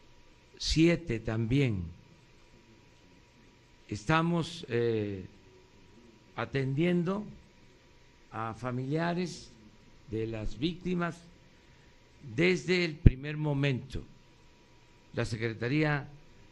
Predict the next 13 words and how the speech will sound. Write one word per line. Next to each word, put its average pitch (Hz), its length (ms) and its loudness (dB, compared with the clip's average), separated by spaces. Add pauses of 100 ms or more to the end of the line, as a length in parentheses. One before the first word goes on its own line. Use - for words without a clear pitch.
(100)
de 120 160 -2
Relaciones 117 600 -2
Exteriores, 151 840 0 (720)
los 127 200 6
consulados 143 920 2
de 107 120 -4
México 139 600 -2 (680)
en 113 100 -2
Estados 127 400 0
Unidos 165 480 2 (640)
han 127 140 -4
estado 123 520 -4 (100)
actuando. 165 720 0